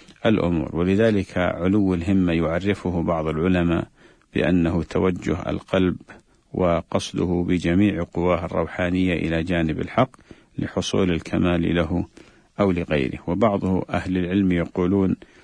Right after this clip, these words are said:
يقولون في علو الهمة هو استصغار ما دون النهاية من معالي الأمور وطلب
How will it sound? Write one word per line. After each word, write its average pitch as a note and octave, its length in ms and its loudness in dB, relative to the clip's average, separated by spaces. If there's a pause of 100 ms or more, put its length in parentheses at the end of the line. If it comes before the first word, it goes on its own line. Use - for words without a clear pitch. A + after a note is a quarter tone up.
(220)
يقولون F#2+ 520 0
في F2 180 -4
علو F2 380 0
الهمة F#2+ 380 2
هو F2+ 200 -2
استصغار - 640 0
ما F2+ 200 2
دون F#2 240 2
النهاية F#2+ 680 2 (480)
من F#2+ 160 4
معالي F2+ 380 2
الأمور F#2 480 2
وطلب F#2 500 0